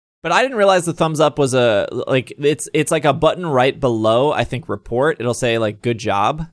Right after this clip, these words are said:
But you should, like, ideally, you should be good jobbing, like, players that are, like, like,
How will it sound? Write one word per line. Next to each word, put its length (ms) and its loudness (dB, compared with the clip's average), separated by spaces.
But 180 -6
you 220 0
should, 220 2
like, 260 4
ideally, 720 2
you 160 -4
should 240 -2
be 120 0
good 240 0
jobbing, 680 0
like, 240 -4
players 420 2
that 160 2
are, 140 0
like, 220 2
like, 500 -4